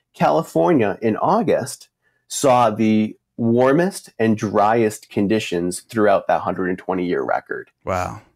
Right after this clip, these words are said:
Speaker 2: So how much of this current situation then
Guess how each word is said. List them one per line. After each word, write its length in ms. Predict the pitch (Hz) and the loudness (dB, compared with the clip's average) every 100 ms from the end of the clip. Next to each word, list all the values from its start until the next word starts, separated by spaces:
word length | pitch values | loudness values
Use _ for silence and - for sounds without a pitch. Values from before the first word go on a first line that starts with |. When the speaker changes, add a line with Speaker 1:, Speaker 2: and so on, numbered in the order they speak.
| _ - - - _ _ _ _ _ _ | _ -20 -20 -20 _ _ _ _ _ _
Speaker 2:
So 480 | - - 220 202 196 - | -6 -2 2 2 0 -2
how 320 | - - 208 | -6 0 2
much 280 | 208 196 - | 2 2 0
of 280 | 180 156 147 _ _ - | -2 -2 -8 _ _ -8
this 300 | 139 147 - | -2 -2 -2
current 340 | - 156 - | -2 -2 -2
situation 760 | - 143 - 143 170 - 120 | -4 -4 -2 -2 -2 -2 -2
then 360 | 95 76 92 131 | -2 -2 -2 -4